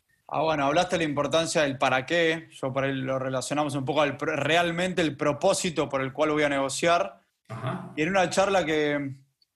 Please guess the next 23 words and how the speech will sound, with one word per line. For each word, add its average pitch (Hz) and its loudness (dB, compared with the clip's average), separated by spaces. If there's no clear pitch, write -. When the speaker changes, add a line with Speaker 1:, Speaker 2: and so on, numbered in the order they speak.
Speaker 1:
que 160 0
diste 196 0
hablás 170 4
de 170 2
opciones. 151 0
¿Eso 165 2
es 143 -4
otra 160 2
de 147 4
las 139 0
herramientas 147 0
que 135 -4
ustedes 143 -4
le 143 0
dan 151 4
a 147 4
las 135 0
personas 143 -2
a 135 0
la 131 2
hora 139 2
de 127 -2
negociar? 123 -4